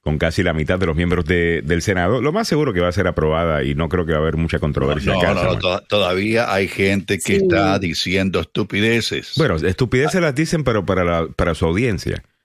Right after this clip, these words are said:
Speaker 2: Ya.
Speaker 3: Pero lo que pasa
Speaker 1: Ya.
Speaker 3: es, claro, a,
Speaker 2: Claro.
Speaker 3: a lo que pasa
Speaker 1: Pero
Speaker 3: es que
Speaker 1: la,
Speaker 3: va a
Speaker 1: la
Speaker 3: tener la
Speaker 1: pregunta es si
Speaker 3: mayoría.
Speaker 1: hay cincuenta más uno, y cincuenta
Speaker 3: Ya.
Speaker 1: más uno lo hay.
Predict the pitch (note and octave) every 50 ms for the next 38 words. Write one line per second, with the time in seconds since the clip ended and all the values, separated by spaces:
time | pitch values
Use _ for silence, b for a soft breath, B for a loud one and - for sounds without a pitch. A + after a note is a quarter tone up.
0 | _ - - G3 - - B3 B3 A#3+ A3+ A#3 A#3 A3+ A#3+ B3+ C#4 - - D#4 C#4+
1 | C4 - - C#4 C4+ C#4 C4 G#3+ F3+ F3 E3+ F3+ F3+ - _ _ - F#3+ G3+ G3+
2 | A3 - A#3 A#3 A#3 A#3 B3+ C#4+ D4 D#4 - C4+ C4 A3 G#3+ G#3 G#3+ G#3 A3 A#3
3 | - - B3 B3 B3 B3 B3 A#3+ A#3 A#3 A#3 C4+ C3 A#2 A2+ A#2+ B2+ - - C3+
4 | A#2 - A#2+ B2 B2 A#2+ - B2+ A#2 A2+ F#2+ - _ _ - D#2+ F2+ F#2+ F#2 F#2
5 | - - B2 A#2 F#2 - - - - _ _ _ _ - - E2+ D#2+ F2 E2 D#2
6 | F#2 F#2+ - - G#2 F#2+ - - C3+ D#3 D#3 A#2 D#2 C#2+ F2 G2+ D#2 A1+